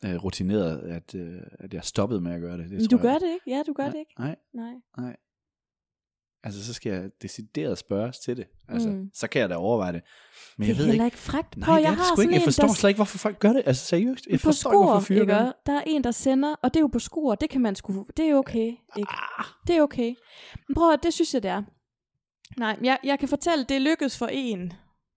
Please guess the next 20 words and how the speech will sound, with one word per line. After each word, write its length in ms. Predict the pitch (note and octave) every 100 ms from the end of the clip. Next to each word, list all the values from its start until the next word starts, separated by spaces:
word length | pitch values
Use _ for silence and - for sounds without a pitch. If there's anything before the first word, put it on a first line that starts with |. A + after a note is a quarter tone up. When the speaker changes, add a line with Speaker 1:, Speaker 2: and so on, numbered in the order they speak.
| _ _ _
Speaker 2:
at 140 | G#3+ G#3
jeg 120 | G3+
sådan... 320 | A#3+ G#3+ G3 -
Det, 240 | C4+ C4 - _ _ _ _ _ _ _
han, 320 | C#4+ D4 D4 _
jeg 120 | C4+
har 100 | C4
spurgt, 280 | A#3+ - A#3+
om 80 | F#3
han 120 | F#3+
vil 80 | F#3
være 100 | F#3+
med 160 | G3 G#3
i 60 |
det 120 | G3+
her. 80 | F#3+
Det 140 | G3 G3+
vil 120 | F3
han 120 | G3
ikke. 220 | - _